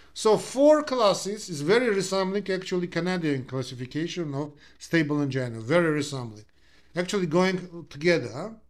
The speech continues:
But Canadian classification is classification of angina, and, uh, ho-, uh, chronic heart failure is classification of,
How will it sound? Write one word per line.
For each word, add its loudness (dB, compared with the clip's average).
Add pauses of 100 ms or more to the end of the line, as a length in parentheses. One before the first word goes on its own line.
(540)
But -2
Canadian 2
classification -2
is -6
classification -8
of -4
angina, 0 (500)
and, -10 (120)
uh, -4
ho-, -2
uh, -4
chronic -2
heart 0
failure 0
is -2
classification -6
of, -6